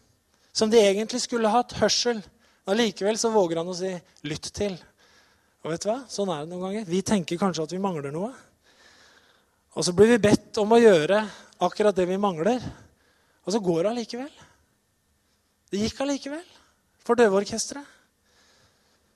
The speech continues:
Hva er det som kan plage oss med denne dagen, da? Hva er det som kan ødelegge denne dagen?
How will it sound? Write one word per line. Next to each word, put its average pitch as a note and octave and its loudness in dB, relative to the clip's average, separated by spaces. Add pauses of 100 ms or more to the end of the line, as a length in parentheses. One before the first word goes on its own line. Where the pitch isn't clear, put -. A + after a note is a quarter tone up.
(2500)
Hva G3+ 8
er G3+ 12
det G#3+ 4
som A#3 0
kan B3+ 4
plage G3 6
oss - -8
med A#3+ 0
denne G#3+ 4
dagen, G3 2
da? C#4+ -14 (800)
Hva F#3+ 8
er G#3 8
det F#3+ 0
som G#3 -2
kan B3 4
ødelegge E3+ 4
denne F3 -2
dagen? D#3+ -4